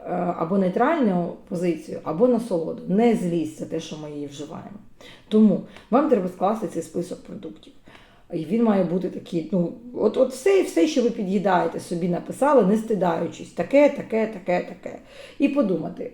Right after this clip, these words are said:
коли ви їх собі забороняєте, можете прямо на кожну, на, напроти кожного написати: "Забороняю", а напроти цього: "Просто тому, що люблю", або "Просто тому, що є".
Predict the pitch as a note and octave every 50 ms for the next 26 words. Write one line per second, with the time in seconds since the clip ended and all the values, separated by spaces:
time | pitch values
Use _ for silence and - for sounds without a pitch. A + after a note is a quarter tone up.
0 | - - - - G#3+ A3 A#3 A#3 F#3+ D#3 D#3 - - - E3+ F#3 B3 B3 - -
1 | A3 F#3+ F#3 G3 F3 G3 E3 E3+ F#3+ G3 G3 G3+ C4+ E4+ F4+ C4+ D#3+ - F3+ G#3+
2 | A3 A3 - - - G3+ G3 F#3+ G3+ G3 - - F#3 E3+ E3 E3+ E3 - - F#3
3 | F#3+ F#3+ - - G#3+ G3+ G3+ A#3+ B3 B3 A#3+ - F#3+ E3+ - E3+ D#3+ E3 D#3+ -
4 | - E3 C3+ - D#3 - - A#3 C4+ C4 D4+ C#4+ C#4 C4 A3+ G3+ F3 D3+ D3 D3
5 | C#3+ - - - - - - - - - - - - - F3+ F#3+ G3+ G3 A3+ A#3+
6 | A#3+ A3 - - - G3+ F#3 F3 F3 - B3 E4 F4+ F4 - B3+ - - A3 A3+
7 | C4 C4+ - - B3 G#3 A3 F#3+ E3+ F3 F3+ D#3+ D3+ D#3+ - - F#3 F3 F#3+ G3+
8 | G3+ G#3 B3+ C#4 C4+ C#4 C4 - A3+ G3 G3+ G#3+ A#3 A#3 - - G#3 F#3+ F3+ F#3
9 | F3 D#3+ -